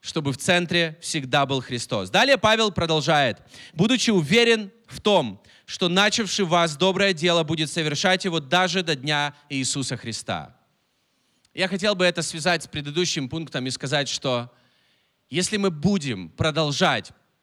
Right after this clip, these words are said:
в центре всего держать Христа и продолжать проповедовать об Иисусе,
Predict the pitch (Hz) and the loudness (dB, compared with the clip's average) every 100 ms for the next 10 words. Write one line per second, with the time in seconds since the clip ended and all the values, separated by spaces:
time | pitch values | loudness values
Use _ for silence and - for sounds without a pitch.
0 | _ _ _ _ - - 208 208 208 208 | _ _ _ _ -18 -4 0 0 -2 -4
1 | - 202 165 131 139 139 156 131 - _ | -4 -4 -4 -4 -4 -2 -2 -2 -10 _
2 | _ _ - 143 131 - 147 92 - 139 | _ _ -8 -6 -4 0 0 0 -4 -6
3 | 135 151 139 139 165 151 135 143 143 131 | -4 -4 -4 -2 -2 -2 -2 -2 -2 -2
4 | 120 123 117 120 - - - 92 | -2 -4 -4 -4 -4 -4 -4 -6